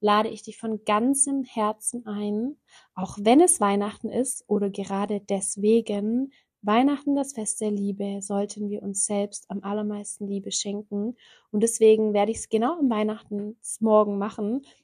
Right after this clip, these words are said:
dass wir gemeinsam in diesen Tag starten und uns erstmal voller Kraft und voller Energie auftanken, dass wir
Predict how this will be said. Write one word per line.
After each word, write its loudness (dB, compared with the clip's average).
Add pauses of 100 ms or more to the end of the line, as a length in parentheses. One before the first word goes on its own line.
dass -8
wir 4
gemeinsam 0
in 2
diesen -2
Tag -6
starten -6
und -6
uns 4
erstmal -4
voller 0
Kraft -8
und -8
voller -4
Energie -6
auftanken, -4 (300)
dass -8
wir 4